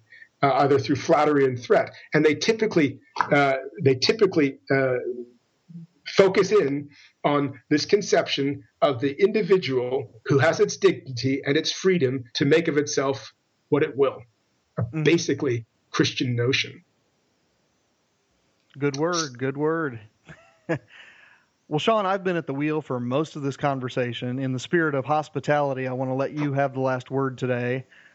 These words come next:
Speaker 2: What have we neglected so far in our conversation that you want our readers to hear about your book, about Heidegger, about whatever it is you want to talk about here at the end?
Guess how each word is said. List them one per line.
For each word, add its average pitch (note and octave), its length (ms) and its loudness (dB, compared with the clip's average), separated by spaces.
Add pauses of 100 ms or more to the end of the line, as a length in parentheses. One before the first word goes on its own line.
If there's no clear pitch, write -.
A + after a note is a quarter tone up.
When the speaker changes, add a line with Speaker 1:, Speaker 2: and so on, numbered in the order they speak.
Speaker 2:
What F#3 200 2
have F3 120 -4
we E3+ 140 -4
neglected C#3+ 600 -2
so C#3+ 180 -2
far C3+ 280 -2
in C3 80 -6
our B2+ 100 -8
conversation C3+ 800 -4
that C3+ 80 -6
you C3+ 160 -4
want C3+ 180 -2
our C3 100 0
readers B2+ 340 -4
to C3 100 -4
hear C3 240 0
about B2+ 260 -2
your B2 120 -8
book, D3 440 0 (400)
about B2+ 300 -2
Heidegger, C#3+ 560 -2
about B2+ 400 -2
whatever C#3+ 420 0
it C#3 60 -4
is C#3 180 -4
you C#3+ 80 -6
want C3 120 -4
to A#2+ 40 -8
talk C3 240 -2
about B2 240 -4
here B2+ 100 -4
at B2 120 -8
the C3 100 -6
end? C3 340 -8